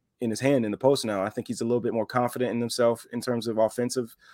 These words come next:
offensively around the basket now. Um, but I, for me, I think it's as simple as he's just making shots now, 'cause I think Lonzo, when he's on the floor with Vooch, he's one of the,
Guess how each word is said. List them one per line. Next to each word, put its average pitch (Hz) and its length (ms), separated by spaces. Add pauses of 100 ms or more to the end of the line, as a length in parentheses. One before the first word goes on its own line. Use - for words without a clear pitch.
offensively 123 560
around 113 220
the 113 60
basket 110 400
now. 147 260 (500)
Um, 110 380
but 120 200 (240)
I, - 240
for 131 180
me, 185 400
I 165 60
think 165 240
it's 131 100
as 123 120
simple 127 300
as 113 100
he's 117 120
just 117 160
making 107 240
shots 107 340
now, 92 120
'cause 101 120
I 117 80
think 131 200
Lonzo, 120 380
when 101 140
he's 113 140
on 107 80
the 104 60
floor 110 260
with 98 180
Vooch, 117 240
he's 101 160
one 110 120
of 101 60
the, 95 200